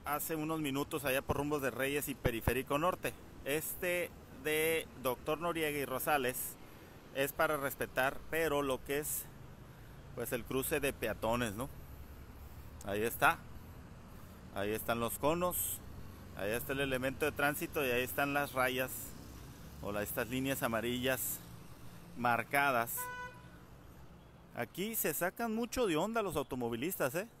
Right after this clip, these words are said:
Se están deteniendo, ingu-, incluso hasta altos totales de repente. Y pues no es la idea, es simplemente respetar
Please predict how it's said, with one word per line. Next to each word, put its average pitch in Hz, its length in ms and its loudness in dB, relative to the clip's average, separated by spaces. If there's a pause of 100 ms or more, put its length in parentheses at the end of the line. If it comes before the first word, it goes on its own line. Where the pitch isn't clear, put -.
(720)
Se 131 80 -2
están 147 300 2
deteniendo, 156 760 0 (480)
ingu-, 120 440 -4
incluso 131 480 -2
hasta 143 280 2
altos 135 320 -2
totales 135 640 -2
de 123 100 0
repente. 123 560 0 (680)
Y 135 100 0
pues 120 240 8
no 156 180 2
es 190 140 -2
la 196 120 4
idea, 208 340 4
es 190 80 4
simplemente 208 680 2
respetar 175 840 4